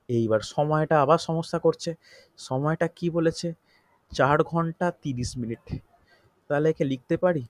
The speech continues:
চার ঘন্টা প্লাস তিরিশ বাই ষাট ঘন্টা, মিনিট প্রকাশ করে ফেললাম। এটা দিয়ে কাটলে কত হয়? চার ঘন্টা প্লাস হাফ ঘন্টা is equal to নয়ের দুই ঘন্টা বলা যায়।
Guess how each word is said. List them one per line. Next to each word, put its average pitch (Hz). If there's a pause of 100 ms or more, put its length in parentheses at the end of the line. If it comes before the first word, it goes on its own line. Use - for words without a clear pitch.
(560)
চার 143
ঘন্টা 160 (180)
প্লাস 131 (580)
তিরিশ 151
বাই 165
ষাট 165
ঘন্টা, 156
মিনিট 147 (260)
প্রকাশ -
করে 165
ফেললাম। 160 (480)
এটা 143
দিয়ে 165
কাটলে 156
কত 151
হয়? 165 (100)
চার 143
ঘন্টা 156
প্লাস 135 (680)
হাফ 147 (120)
ঘন্টা 160 (460)
is 143
equal 160
to 170
নয়ের 123 (160)
দুই 165
ঘন্টা 156 (1080)
বলা 117
যায়। 165